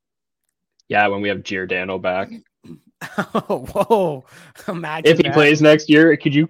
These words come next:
Speaker 1: imagine?
Speaker 2: Yeah, I, I couldn't, actually. It would be, it would be kinda weird. I,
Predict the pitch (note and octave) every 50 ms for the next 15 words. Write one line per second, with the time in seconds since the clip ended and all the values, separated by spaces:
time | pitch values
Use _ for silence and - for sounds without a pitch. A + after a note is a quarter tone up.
0 | _ - D3 D3 B2+ G#2+ G2+ G2 A#2 B2 C3 C3+ D3 _ - C3+ _ _ _ -
1 | _ _ _ _ _ _ _ _ _ _ _ _ - C3 C3+ D3 D#3 D#3 D#3 D#3
2 | D#3 D3+ C#3+ D3+ D#3 D3 - _ _ _ _ _ C3+ D3 D3+ D#3 D#3 - - -
3 | C#3+ D#3+ D#3 B2 A2+ - B2 B2 B2+ B2+ - - - B2 B2+ C3+ D3 D#3+ F3 F3+
4 | F#3+ F#3 D3+ B2+ - E3+ F#3 F#3+ F3 - - - B3+ B3+ A3+ D3+ D3 E3 F3 D#3+
5 | C3 B2+ C#3 C3+